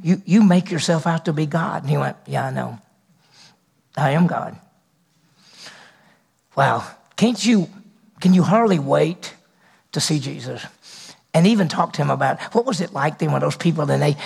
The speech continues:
like you, I just read this morning, uh, just in my quiet time reading this morning, Jesus goes into the synagogue and they're all griping, and it's the Sabbath day, of course, and, and they're all wondering if he's gonna do a miracle. And so he says, "Are you, is it okay to do a good on the Sabbath or a bad on the Sabbath? What do you think?"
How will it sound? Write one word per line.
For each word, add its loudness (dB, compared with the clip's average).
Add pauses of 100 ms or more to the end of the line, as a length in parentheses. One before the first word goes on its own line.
(140)
like -2
you, 0 (180)
I 2
just 0
read 2
this -4
morning, 0
uh, -2
just -4
in 0
my -2
quiet -2
time -2
reading -4
this -8
morning, -4 (260)
Jesus 0
goes 2
into 0
the -6
synagogue 2
and -4
they're -2
all 0
griping, 0
and -4
it's -4
the -6
Sabbath -2
day, 0
of -4
course, -4
and, -10 (340)
and -2
they're 4
all 2
wondering 2
if -2
he's -2
gonna 2
do 0
a 0
miracle. 0
And -2
so 0
he 2
says, 0
"Are 2
you, 2 (280)
is 0
it 4
okay 2
to 0
do 4
a 0 (320)
good 4
on 4
the 2
Sabbath 0
or 0
a -6
bad -2
on -6
the -8
Sabbath? -6
What 4
do -2
you 2
think?" -4